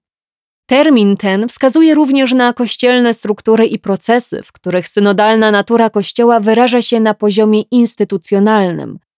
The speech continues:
a wreszcie oznacza te szczególne wydarzenia, w których Kościół jest zwoływany przez kompetentną władzę. W stosunku do rzeczywistości Kościoła kategoria synodalności nie jawi się jako alternatywa wobec kategorii komunii.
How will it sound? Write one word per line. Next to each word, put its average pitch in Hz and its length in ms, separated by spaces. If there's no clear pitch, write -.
a 240 100
wreszcie 269 420
oznacza 247 440
te 220 300
szczególne 226 500
wydarzenia, 196 680
w - 100
których 190 340
Kościół 233 500
jest 190 240
zwoływany 202 720
przez - 260
kompetentną 185 800
władzę. 160 440
W - 60
stosunku 302 460
do 269 120
rzeczywistości 247 760
Kościoła 190 640
kategoria 247 580
synodalności 240 1040
nie 247 240
jawi 277 280
się 185 200
jako 175 360
alternatywa 202 840
wobec 185 300
kategorii 185 580
komunii. 180 640